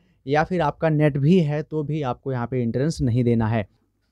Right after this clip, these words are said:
जो कैंडिडेट पैट दो हज़ार बीस में अप्लाई कर चुके हैं, उन्हें पुनः अप्लाई नहीं करना, ये भी एक बहुत महत्वपूर्ण बात है। ये पैट दो हज़ार इक्कीस के लिए है और जो पैट दो हज़ार बीस में पास हो चुके हैं, वे पैट दो हज़ार इक्कीस में डायरेक्टली बिना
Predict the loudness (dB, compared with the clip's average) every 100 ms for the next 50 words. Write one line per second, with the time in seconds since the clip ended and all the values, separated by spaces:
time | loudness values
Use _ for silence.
0 | _ _ _ _ -2 0 2 4 4 4
1 | 2 2 -2 2 2 2 2 -2 0 -4
2 | -2 -2 0 -2 -2 0 2 2 0 -2
3 | -2 -2 -2 -2 0 0 -2 -4 -2 0
4 | 0 0 -2 -2 -2 -4 -4 -4 0 0
5 | 0 -4 -6 -4 -4 -4 -6 -2 -2 0
6 | -4 -6 -10 -6 -4 -2 -2 -2 -6 -18
7 | -10 -2 -2 0 -2 0 2 4 4 2
8 | 2 -2 0 -4 -2 -4 -2 -6 -4 -2
9 | 0 2 2 0 -2 -2 0 0 -2 -4
10 | -6 -2 0 2 2 0 -2 -2 0 0
11 | -2